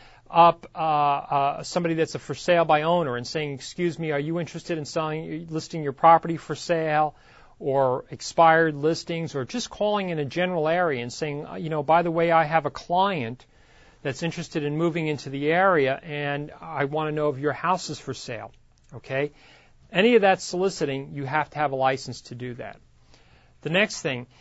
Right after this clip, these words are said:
if you negotiate the purchase, the sale, or exchange of real or business opportunities, you have to have a license. Business opportunities are businesses, like selling a donut shop, a coffee shop,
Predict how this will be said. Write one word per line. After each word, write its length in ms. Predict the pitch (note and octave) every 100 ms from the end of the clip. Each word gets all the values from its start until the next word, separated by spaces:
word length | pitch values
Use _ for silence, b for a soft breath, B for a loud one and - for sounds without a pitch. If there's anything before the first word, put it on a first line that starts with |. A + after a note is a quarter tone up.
| b
if 180 | D#3+ -
you 80 | F3+
negotiate 720 | E3 C#3 G3 A3+ - G#3+ G3
the 80 | D#3
purchase, 640 | - F3+ G3 - - -
the 120 | - D3+
sale, 520 | - E3+ E3+ F3+ F#3+
or 220 | F3 E3+
exchange 800 | G#3 - - - G#3+ A3+ F#3+ D#3
of 160 | C#3+ D3
real 340 | F3 F#3+ G3+
or 140 | F3+ E3
business 420 | C3+ G3+ G3 E3+
opportunities, 880 | D3 C#3+ C3+ D#3+ D#3 C#3+ D3+ C#3 -
you 100 | D#3
have 240 | C#3 D3+ -
to 60 |
have 140 | D#3 C#3
a 40 |
license. 400 | C#3 C3+ A#2+ B2
Business 380 | - A3 G#3 -
opportunities 680 | F3+ E3 - F3 D#3+ D#3+ C3+
are 60 | A#2+
businesses, 760 | A2+ C#3 C3 - - - - - _ -
like 160 | C3
selling 360 | - F3 D#3+ C#3+
a 80 | B2
donut 480 | A2+ D3 D#3 C#3+ -
shop, 400 | D3 C#3 C#3 -
a 20 |
coffee 400 | - C#3 C3+ C3
shop, 500 | - C#3 C3 B2+